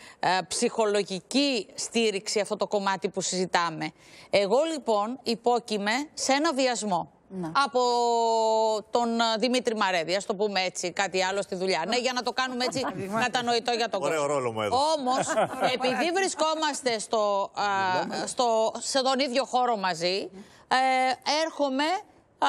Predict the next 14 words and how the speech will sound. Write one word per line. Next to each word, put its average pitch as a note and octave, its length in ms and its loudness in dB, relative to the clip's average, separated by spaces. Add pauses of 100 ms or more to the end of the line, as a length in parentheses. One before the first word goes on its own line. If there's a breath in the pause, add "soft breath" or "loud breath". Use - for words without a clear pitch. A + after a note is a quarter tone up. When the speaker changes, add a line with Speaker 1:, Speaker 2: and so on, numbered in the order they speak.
Speaker 1:
στη C#4 200 0
δουλειά C4 380 2
μου E4+ 80 -4
κανονικά B3+ 460 -2 (120)
και - 140 0
αναγκάζομαι C4+ 680 -2
να E4+ 140 0
τον A3 220 -2
έχω C#4 280 0
δίπλα A#3+ 340 0
μου, C4+ 100 0
κοντά A3 340 0
μου A#3 100 -4
κτλ. G3+ 280 -2